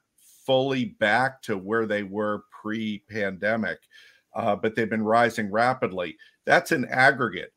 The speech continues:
However, we have segments of the market where, uh, there, there's bidding wars on rentals. So, uh,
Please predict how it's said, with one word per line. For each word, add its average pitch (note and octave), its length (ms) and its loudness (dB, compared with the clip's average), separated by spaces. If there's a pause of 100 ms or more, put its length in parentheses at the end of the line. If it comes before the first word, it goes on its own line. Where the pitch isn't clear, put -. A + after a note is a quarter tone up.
However, B2+ 760 2
we B2 200 -4
have B2 240 0
segments D3 560 -2
of A#2 80 -8
the A2 80 -2
market G2+ 540 -4 (440)
where, A2+ 760 0
uh, G2+ 420 -2 (100)
there, A2+ 280 -4 (120)
there's B2 240 -4
bidding F#3 320 -2
wars - 480 -10
on G2+ 180 -6
rentals. F#2 540 -10 (400)
So, A#2+ 680 0
uh, G#2 420 -2